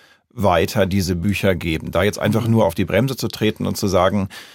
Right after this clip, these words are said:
Speaker 1: vielleicht ist es nächstes Jahr ein Müh leichter, sozusagen die James Bond-Variante, so lange verschieben, bis
Speaker 2: Mhm.
Speaker 1: irgendwann wieder jemand hinguckt, war nicht unsere Option, sondern wir merkten eben auch, ja, die Verfahren der Aufmerksamkeitsgewinnung sind schwerer. Also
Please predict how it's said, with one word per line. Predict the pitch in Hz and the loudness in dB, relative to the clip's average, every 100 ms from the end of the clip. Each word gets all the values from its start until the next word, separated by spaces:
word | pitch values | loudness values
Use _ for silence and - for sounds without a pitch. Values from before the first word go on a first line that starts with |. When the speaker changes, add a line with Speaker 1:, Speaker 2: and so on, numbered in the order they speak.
| - | -18
Speaker 1:
vielleicht | - - 95 107 - | -8 2 2 2 -6
ist | - 110 | -6 -2
es | 120 101 | 0 2
nächstes | 101 110 101 | 0 0 -2
Jahr | 101 92 87 | 2 2 2
ein | 92 101 | 2 4
Müh | 104 107 | 4 4
leichter, | 98 95 123 143 - 76 | 4 4 4 0 -2 0
sozusagen | 87 85 82 90 | -2 -4 -4 -2
die | 80 | -2
James | 78 90 92 - | 2 0 0 0
Bond-Variante, | 101 131 127 90 80 78 101 | 0 0 0 0 2 0 0
so | 98 | 0
lange | 101 101 104 | 0 2 2
verschieben, | 98 - 120 113 | -2 -2 -2 2
bis | 107 | 2
Speaker 2:
Mhm. | 98 | 2
Speaker 1:
irgendwann | 117 123 107 | 0 2 2
wieder | 104 101 | 2 2
jemand | 95 95 101 | 2 0 0
hinguckt, | 117 147 - 123 120 - - - - | 0 -2 0 0 -2 -18 -20 -20 -4
war | 101 98 | 2 4
nicht | 107 110 | 2 0
unsere | 117 117 110 | 0 0 2
Option, | - - - - 104 101 127 147 - _ - | 2 0 -6 0 2 2 2 0 -2 _ -20
sondern | - 107 104 104 107 104 98 - | -4 0 2 4 4 2 0 0
wir | 110 | 2
merkten | 98 95 95 113 - - | 4 4 2 0 -6 -6
eben | 110 113 113 110 | 0 0 0 -2
auch, | 90 90 104 117 110 87 - - _ _ _ _ _ | 0 2 4 2 -2 -10 -16 -20 _ _ _ _ _
ja, | - 101 87 90 110 139 - _ | 0 2 4 4 2 0 -4 _
die | - 104 | -2 0
Verfahren | - 95 104 87 92 | 0 -2 2 2 2
der | 85 | 2
Aufmerksamkeitsgewinnung | 92 - 110 113 107 113 - 104 110 117 | 2 -2 0 -2 0 -2 -2 -2 0 0
sind | 113 110 | 0 -2
schwerer. | - - 92 120 - | -2 -2 0 0 0
Also | 87 | -2